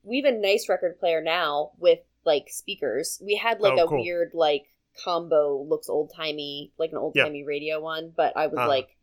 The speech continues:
Speaker 1: "We actually buy and listen to records, so we should have a nice one," so we got one for Christmas.
Speaker 2: Cool.
Speaker 1: Um,
Speaker 2: It's good to know.
Speaker 1: and we've been listening to Me Without You, and I have Phoebe, I have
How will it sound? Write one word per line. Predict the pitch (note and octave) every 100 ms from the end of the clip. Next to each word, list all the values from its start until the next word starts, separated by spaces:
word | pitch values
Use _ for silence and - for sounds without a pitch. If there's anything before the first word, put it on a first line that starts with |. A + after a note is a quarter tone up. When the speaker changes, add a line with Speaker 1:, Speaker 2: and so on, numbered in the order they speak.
| _ _ _ _ _
Speaker 1:
"We | G3+ G3+
actually | D3+ D#3 - E3+
buy | D3+ C#3 C3+
and | C3
listen | C#3+ -
to | A#2+
records, | G2+ - B2+ -
so | D3
we |
should | - D3
have | - -
a |
nice | - - -
one," | F3+
so | F#3 F3+
we |
got | - -
one | G3
for | -
Christmas. | - - - - - - _ _ _
Speaker 2:
Cool. | - F#3+ - _ _ _ _ F3+
Speaker 1:
Um, | D#3+ D3 C#3+ D#3+ _ _ _
Speaker 2:
It's | -
good | B2+ A#2
to | A2
know. | A2+
Speaker 1:
and | F3 E3
we've | E3+ D#3+
been | F3+ E3
listening | E3 D#3+ D#3
to | D#3
Me | D3+ D3
Without | D#3+ -
You, | F3+ A3 A#3
and | G#3
I | E3+
have | E3+ D#3+ -
Phoebe, | F3+ D3
I | F3
have | E3+